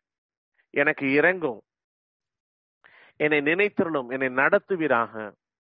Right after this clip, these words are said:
வேதனை உண்டாக்கக்கூடிய வழிகள் உண்டோ என்று சொல்லி பார்த்து, என்னை நித்திய வழியில நடத்தும்" என்று சொல்லி நம்ம அர்ப்பணித்து ஜெபிக்கலாமா? அன்பு மகா இரக்கமுள்ள பிதாவே, குமாரனாகிய இயேசு கிறிஸ்துவின் நாமத்தினாலே இந்த அருமையான மாலை வேளையிலே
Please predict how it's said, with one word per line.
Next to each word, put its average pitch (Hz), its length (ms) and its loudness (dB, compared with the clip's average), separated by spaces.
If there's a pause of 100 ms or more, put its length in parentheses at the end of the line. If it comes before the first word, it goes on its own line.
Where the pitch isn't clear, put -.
(380)
வேதனை 175 500 2
உண்டாக்கக்கூடிய 175 720 -2
வழிகள் 156 340 2
உண்டோ 185 340 0
என்று 202 240 4
சொல்லி 196 260 -4
பார்த்து, 143 720 -2 (840)
என்னை 135 180 0
நித்திய 220 500 2
வழியில 170 320 6
நடத்தும்" 151 440 0
என்று 143 160 -6
சொல்லி 131 380 -2 (600)
நம்ம 120 180 -4
அர்ப்பணித்து 147 580 -2
ஜெபிக்கலாமா? 147 640 0 (680)
அன்பு 151 380 -2
மகா 131 400 2
இரக்கமுள்ள 139 580 0
பிதாவே, 135 600 0 (640)
குமாரனாகிய 151 640 0
இயேசு 160 400 -2
கிறிஸ்துவின் 147 600 -8
நாமத்தினாலே 160 640 2
இந்த 131 120 0
அருமையான 147 500 0
மாலை 139 340 2
வேளையிலே 139 520 -2